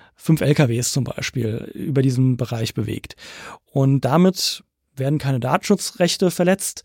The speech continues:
Wir müssen auch weniger Daten übertragen, was auch wieder ein bisschen zur Effizienz natürlich beiträgt. Und man hat auch gar nicht die Möglichkeit, sozusagen auf dieses Kamerabild zuzugreifen.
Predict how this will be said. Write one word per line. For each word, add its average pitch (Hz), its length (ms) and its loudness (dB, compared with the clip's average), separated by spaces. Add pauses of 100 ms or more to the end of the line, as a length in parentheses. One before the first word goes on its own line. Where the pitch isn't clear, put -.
(240)
Wir 139 80 0
müssen 147 200 0
auch 131 120 -2
weniger 135 320 -2
Daten 156 320 2
übertragen, 165 500 4
was 143 140 0
auch 143 160 -4
wieder 143 100 0
ein 131 40 0
bisschen 139 180 -2
zur - 140 -6
Effizienz 170 420 2
natürlich 196 320 2
beiträgt. 170 560 0 (520)
Und - 460 0 (500)
man 143 260 -2
hat 180 120 0
auch - 160 -2
gar 147 160 0
nicht - 300 -2 (320)
die 139 80 0
Möglichkeit, 156 760 2
sozusagen 147 760 0
auf 143 120 -4
dieses 135 160 -2
Kamerabild 139 480 0
zuzugreifen. 214 960 -2